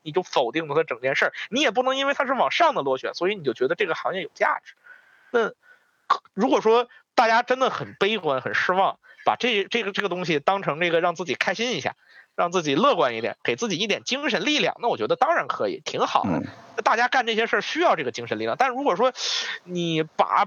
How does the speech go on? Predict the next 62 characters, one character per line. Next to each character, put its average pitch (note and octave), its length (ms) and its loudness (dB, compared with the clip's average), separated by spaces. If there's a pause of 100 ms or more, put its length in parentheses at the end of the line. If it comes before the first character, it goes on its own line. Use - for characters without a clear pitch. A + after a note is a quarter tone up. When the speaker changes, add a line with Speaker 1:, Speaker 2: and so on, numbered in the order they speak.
Speaker 1:
宝 C3 320 4
啊， G3 220 6
包 A#3 120 2
括 A#3 140 2
把 G3+ 180 0
很 C#3+ 160 -6
多 D#3+ 80 2
东 A3+ 160 -2
西 A#3 60 0
都 B3 100 0
压 C4 140 0 (180)
在 C4 80 0
这 E3+ 60 -2
件 B2+ 160 -2
事 - 80 -2
儿 A2 80 -4
上， G2+ 100 -4
那 G#3+ 80 0
我 D#3 140 0
觉 G#2+ 160 0
得 A2+ 260 -2 (880)
对 F#3 140 -4
于 G#3 80 -4
这 F#4 120 0
种 F3+ 280 -6 (260)
情 A2+ 240 -6
况， A2+ 220 2
我 C3+ 80 -2
可 - 180 -6
能 A2 140 -4
要 F3+ 100 2
打 - 260 -4
一 - 120 -8
个 A#2+ 280 0 (640)
引 A#2 220 -6
号， B2 360 0 (160)
打 - 240 0
一 - 20 4
个 F2+ 60 2
Speaker 2:
对， - 80 2
有 F2+ 80 2
个 F2+ 80 0
问 G#2+ 200 2
号 G2+ 220 2
了， F#2 60 2
Speaker 1:
问 E2+ 120 2
号。 E2+ 60 -4 (160)
Speaker 2:
嗯。 F2+ 140 2
Speaker 1:
对， E2+ 380 0
因 D3 220 -6
为 D#3+ 560 -2
我 B2+ 200 0
觉 B2 180 0
得 D#3 300 0 (600)
就 C#3 140 -4
是 B2 200 0
我 B2 180 0
们 B2+ 240 -6
再 C4+ 280 0
怎 A2+ 140 -6
么 E2+ 120 -10
着 B2+ 440 0